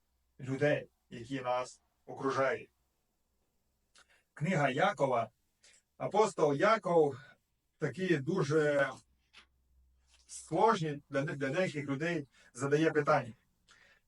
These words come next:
Про віру. Він задав питання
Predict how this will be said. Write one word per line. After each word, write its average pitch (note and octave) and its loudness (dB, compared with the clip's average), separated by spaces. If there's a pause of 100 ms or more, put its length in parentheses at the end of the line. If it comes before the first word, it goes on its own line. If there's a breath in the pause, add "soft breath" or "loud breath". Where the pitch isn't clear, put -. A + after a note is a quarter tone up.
(360)
Про F#3+ 4
віру. G#3 0 (280)
Він G#3 -2
задав D#3 2
питання D#3 -2